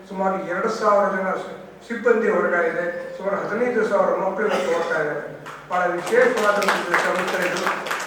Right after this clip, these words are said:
ಅದರಲ್ಲೂ ಕೂಡ ಕಮಲಾನಗರ ಕಾಲೇಜ್ ಅಂತೂ ವಿಶೇಷವಾದ ಕ-, ಕಾರ್ಯಕ್ರಮಗಳು ನಡೆದಿದೆ. ಈ ಕಾರ್ಯಕ್ರಮದಲ್ಲಿ ಇವತ್ತು ನೀವೆಲ್ಲ ಭಾಗವಹಿಸಿದ್ದೀರಿ, ನಿಜವಲ್ಲ ನಂಗೊಂದು ಹೆಮ್ಮೆ ಅನಿಸುತ್ತೆ. ಇವತ್ತು ಈ ಒಂದು ಕಾರ್ಯಕ್ರಮಕ್ಕೆ ನಮ್ಮ ಪ್ರಸನ್ನ ಅವರು ಬಂದಿದ್ದಾರೆ,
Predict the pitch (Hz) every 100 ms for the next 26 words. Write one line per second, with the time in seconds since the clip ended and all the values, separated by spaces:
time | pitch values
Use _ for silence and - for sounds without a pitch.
0 | - 185 220 226 220 220 196 - 175 196
1 | 208 226 220 220 - 202 202 202 202 196
2 | 208 - - - 214 202 202 196 196 190
3 | - - - 185 185 180 175 160 165 160
4 | 160 170 - - - - 190 185 185 175
5 | 185 196 190 185 180 170 170 185 175 165
6 | 151 147 202 160 160 160 156 156 156 156
7 | 156 175 170 165 160 156 143 - - -
8 | 160 165 165 175 170 165 165 - - -
9 | - 190 185 190 190 254 214 185 185 185
10 | 175 185 180 - - - 180 175 202 196
11 | 190 170 156 156 160 175 175 170 165 160
12 | 160 156 151 151 160 - -